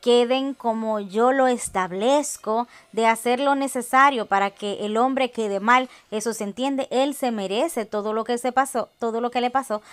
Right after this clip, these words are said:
pero también veo como la ex esposa tampoco quiere iniciar una nueva vida y es como si siguiera aferrada a su ex marido, y el ex marido, aún con todo el apoyo del suegro, que lo vuelve millonario, que se puede mudar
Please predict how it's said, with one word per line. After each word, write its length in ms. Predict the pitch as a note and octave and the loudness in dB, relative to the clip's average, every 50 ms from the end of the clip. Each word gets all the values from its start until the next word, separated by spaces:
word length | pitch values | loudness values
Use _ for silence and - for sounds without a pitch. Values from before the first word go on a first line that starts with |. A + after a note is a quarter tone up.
| - - - _ | -20 -20 -12 _
pero 240 | - D4 D4+ D#4 D4 | 2 4 4 4 6
también 460 | - D#4+ E4 E4+ E4 E4+ F4 F4 D#4+ | 6 4 4 4 2 0 0 2 4
veo 260 | D#4+ D#4+ D#4 D#4 D#4+ | 4 6 6 6 4
como 240 | D#4+ D#4 C#4+ C4+ C#4 | 4 2 0 0 2
la 220 | C4+ C4+ C4+ C4 | 4 4 4 4
ex 160 | C4 B3+ - | 2 0 -2
esposa 520 | D4 C4+ - - - A#3+ A#3+ A#3 - A#3 A#3 | -4 -4 -4 -4 -2 -2 -2 0 -2 -4 -2
tampoco 520 | - A#3 A#3 A#3 - A#3 A#3+ A#3+ - C#4 | -2 -2 -4 -2 -2 -2 -2 -2 -2 -4
quiere 380 | C#4 - - C#4 C4 B3 B3 A3+ | -4 -4 -2 0 0 2 2 0
iniciar 500 | A3+ A3 A3 A3 G#3 - - G#3+ A3 A#3+ | -2 -4 -6 -8 -8 -6 -2 -2 0 0
una 160 | B3 C4+ C4+ | 0 0 0
nueva 260 | C4 C4+ C4+ C#4 C#4 | 0 0 4 4 4
vida 380 | C4+ C#4+ C#4+ B3+ G#3+ A3+ A3+ G#3+ | 4 2 -2 -4 -2 -2 -2 0
y 80 | G#3 | -2
es 120 | G#3+ A3+ - | -4 -4 -4
como 240 | - B3+ B3+ B3 A#3+ | -4 -4 -4 -4 -6
si 60 | A#3+ | -6
siguiera 420 | A3+ - G3+ F#3 F3 G3 G#3 A3 B3+ | -10 -10 -12 -8 -6 -2 -2 -2 -2
aferrada 600 | B3 - D4+ D4 D4 D4 C4 A#3+ A#3+ B3 C4 B3+ - - - - - - | -2 -4 -4 -4 0 0 0 2 2 0 -2 -4 -6 -14 -20 -20 -10 -6
a 140 | - A3 G#3+ | -4 -4 -4
su 180 | - A3 G#3+ | -4 -4 -4
ex 160 | G#3 G3+ - - | -2 -2 -2 0
marido, 460 | C#4+ D4+ D#4 D#4+ D4 B3+ A#3+ A#3+ - - | 0 0 0 0 -2 -2 -2 -4 -4 -6
y 180 | A3+ A#3 A3+ | -4 -4 -2
el 140 | A3 A3 G#3+ | -2 -2 -2
ex 280 | G#3+ A3 A3+ - - E4 | -4 -4 -4 -6 -2 0
marido, 440 | E4 D#4+ D#4+ D4+ D4+ C4+ B3+ B3 B3 - - - _ - | 0 0 0 0 -2 -2 -4 -4 -4 -8 -14 -14 _ 2
aún 400 | G#3 G#3+ G#3+ A3 C#4 F4 G4 F#4 | 4 4 4 4 2 0 -4 -4
con 340 | - - C4+ C4+ C4 B3 A#3 | 0 2 2 4 4 0 -4
todo 540 | - _ - C4+ D4 E4+ F#4+ G4 G4 F#4+ F#4 | -4 _ 2 4 4 4 4 4 4 4 6
el 100 | F4+ E4+ | 6 6
apoyo 520 | D4 A#3 - - C4 C#4+ D#4 C#4+ D4+ D4+ | 4 4 4 4 4 4 4 4 2 0
del 260 | C#4+ B3+ G#3+ G3 F#3+ | 0 0 -2 -4 -6
suegro, 480 | - - A#3+ C4+ C4+ C4 - F#3+ F#3+ F#3 | -6 -4 -2 0 0 0 -2 -2 -4 -4
que 100 | - F#3 | -6 -8
lo 140 | F3+ F#3 F3+ | -8 -6 -4
vuelve 260 | G3 A3+ B3+ C#4 C4+ | -4 -2 -2 -2 -2
millonario, 680 | C#4 C#4+ C#4 C4+ B3+ B3 B3 C4 C4+ C4 A3+ G#3 F#3 | -4 -4 -2 -2 -2 0 0 0 0 0 0 -4 -6
que 100 | - F#3 | -6 -6
se 120 | - G3+ | -8 -8
puede 280 | F3 - G#3 A3 A#3+ C4 | -6 -6 -4 -4 -2 -2
mudar 360 | C#4 C#4 C4+ C4+ C#4 C4+ C#4 | -2 0 2 2 2 2 0